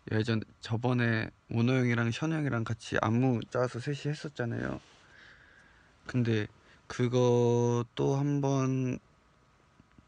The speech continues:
해보고 싶어요, 시간이 된다고 하면은. 그래서 아직까지 하고 있진 않은데 생각을 하고 있어요.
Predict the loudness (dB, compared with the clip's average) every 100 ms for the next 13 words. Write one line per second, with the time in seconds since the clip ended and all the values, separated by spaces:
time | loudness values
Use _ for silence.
0 | -6 -2 0 -2 -4 -4 -4 -2 -2 0
1 | -2 -2 0 0 -2 -2 -2 -2 -2 -4
2 | -6 -8 -14 _ _ _ _ -20 _ _
3 | -10 -6 -6 -6 -10 -10 -4 -4 0 2
4 | 2 0 0 2 2 2 4 4 0 -2
5 | -2 2 2 2 0 0 0 -2 -8